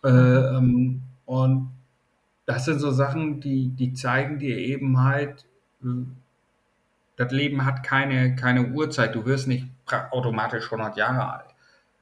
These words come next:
Speaker 2: Mhm.
Speaker 1: Ähm, und ich bin aber auch kein Fan von diesen ganzen,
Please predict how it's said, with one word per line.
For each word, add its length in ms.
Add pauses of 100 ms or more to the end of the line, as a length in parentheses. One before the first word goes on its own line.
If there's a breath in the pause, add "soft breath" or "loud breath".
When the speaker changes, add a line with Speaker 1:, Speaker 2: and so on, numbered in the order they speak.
(140)
Speaker 2:
Mhm. 300 (120)
Speaker 1:
Ähm, 260 (1400)
und 160
ich 140
bin 140
aber 220
auch 160
kein 180
Fan 260
von 140
diesen 260
ganzen, 920